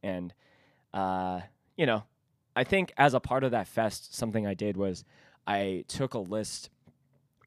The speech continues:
uh, I took kind of the list I had of every single band that I had filmed, and I did, like, a giant kind of, like, screen. It's not even screen printed, it's just, like, something,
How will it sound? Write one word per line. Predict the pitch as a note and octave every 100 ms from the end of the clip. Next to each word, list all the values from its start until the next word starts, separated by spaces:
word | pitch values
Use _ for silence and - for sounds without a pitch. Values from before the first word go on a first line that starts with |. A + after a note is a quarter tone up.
| _
uh, | G3+ -
I | A#2
took | - D3 - _
kind | B2 A#2
of |
the | G2
list | G2 G#2 -
I | F#2+
had | F#2+ G2 F#2
of | E2+ -
every | - G2+ G2+
single | G#2+ G2+ F#2
band | - G2 F#2+ G2 F#2+
that | F2+
I | F2+
had | F2
filmed, | - - G2+ G2 G2 F#2+ - _ _ _ -
and | F#2
I |
did, | F2+ G2
like, | F#2 F2+
a |
giant | E2+ - F2 F#2 F2+ - -
kind | F#2 F#2
of, | E2
like, | E2+ D#2+ - - _ _ _
screen. | - - - G#2 G2 G2 F#2+ F#2 F2 - - _ _
It's | -
not | A3+ -
even | B2 A#2+
screen | - C3+
printed, | C3 F#2 F#2
it's | E2+
just, | G2 F#2+
like, | F2+
something, | - F#2+ - F#2 F#2 F2